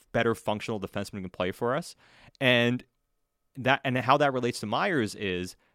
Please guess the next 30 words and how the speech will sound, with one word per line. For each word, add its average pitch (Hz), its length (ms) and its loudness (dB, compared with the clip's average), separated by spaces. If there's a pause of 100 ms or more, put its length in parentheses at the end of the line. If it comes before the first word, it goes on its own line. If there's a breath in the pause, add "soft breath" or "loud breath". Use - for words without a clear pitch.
(160)
does 120 160 0
it 139 60 2
not 160 180 4
show 117 220 -2
you 127 80 -2
that 113 140 0
Myers, 95 440 -2
there's 90 140 -6
a 87 40 -8
market 87 340 -6
around 107 300 -4
him? 127 220 -10 (560)
Now 139 240 4
with 185 100 2
the 139 60 -4
bonus, 135 400 0
everything 113 320 -4
is 92 120 -6
dicey. 87 360 -6
Five 101 280 -2
million 104 180 -2
has 98 100 -4
to - 60 -16
get 95 120 -6
paid 87 240 -6
out. 82 240 -8 (540 soft breath)
But 143 240 -2
it's 170 160 -2
the 165 80 -6
s-, - 140 -10